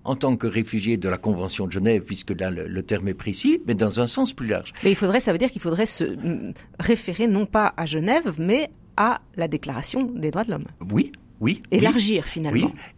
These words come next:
Speaker 1: Et ce que fait, c'est très intéressant, c'est que l'Église catholique a une définition plus large du réfugié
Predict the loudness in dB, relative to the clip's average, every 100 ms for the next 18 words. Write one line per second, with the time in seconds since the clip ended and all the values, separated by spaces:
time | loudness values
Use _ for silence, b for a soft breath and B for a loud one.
0 | 4 6 6 2 -2 0 0 2 0 -2
1 | 0 0 2 -2 -2 -2 0 0 -2 -4
2 | 0 0 -2 B B B B -12 -6 0
3 | -2 0 2 2 2 -2 0 2 2 2
4 | 0 0 -4 -4 0 4 4 2 -2 -4
5 | -2 -2 0 0 0 0 -4 -4 -4 -4
6 | -2 0 2 2 0 -2 -2 -2 -2 -2
7 | 2 2 0